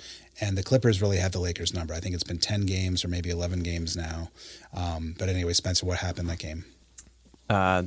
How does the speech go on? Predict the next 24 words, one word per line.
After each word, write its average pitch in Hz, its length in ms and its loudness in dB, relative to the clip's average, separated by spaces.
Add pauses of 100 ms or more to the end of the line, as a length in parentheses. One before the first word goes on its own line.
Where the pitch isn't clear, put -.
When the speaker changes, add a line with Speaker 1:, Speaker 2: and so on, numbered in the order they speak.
Speaker 2:
the 92 240 2
Clippers 92 380 -2
won. 90 300 -2 (460)
Speaker 1:
Yeah, 87 200 -4
so 101 320 2
the 110 80 2
Clippers 123 280 6
won 110 160 6
one 101 140 4
twenty-five 87 500 0
to 85 80 -6
one 85 160 -2
eighteen. 82 540 -4 (400)
Um, 85 420 -2 (1000)
it - 60 -2
was 120 120 6
an 135 60 8
important 139 360 8
game 117 220 4
for 90 100 2
both 90 220 0
teams 110 320 4
'cause 95 160 2
obviously, 95 600 2